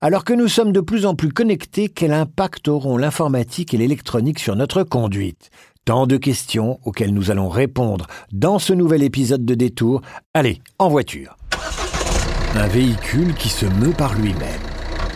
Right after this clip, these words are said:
Comme vous en avez désormais l'habitude, faisons un petit retour en arrière pour revenir aux origines de la voiture.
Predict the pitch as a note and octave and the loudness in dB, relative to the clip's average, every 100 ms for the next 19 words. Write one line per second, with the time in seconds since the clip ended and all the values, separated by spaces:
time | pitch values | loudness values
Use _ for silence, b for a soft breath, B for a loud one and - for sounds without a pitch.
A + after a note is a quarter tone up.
0 | - - - - - - F#3 C3+ C3+ B2 | -8 -10 -12 -16 -4 0 2 2 2 2
1 | A2+ A2+ A2+ G#2+ A2 A2+ A#2+ C3+ C#3+ G3 | 2 2 2 2 2 2 2 0 -2 -4
2 | F3 D3+ D#3+ D3+ - C#3 - D#3 A2+ A2+ | -2 -2 0 0 -2 -4 -2 -2 0 -2
3 | E3 C3+ A#2+ A#2+ F3 F3 E3 B2+ D#3+ F3 | 0 0 2 2 0 0 0 0 2 2
4 | G3+ D3+ B2 D3 A3 G3 F3 D3+ G3+ A3 | 2 2 0 0 2 2 0 0 0 0
5 | G#3+ - B2 D3 F3 A2+ F#2 - D#2+ A#1+ | -2 -4 -2 0 0 -2 -4 -10 -12 -12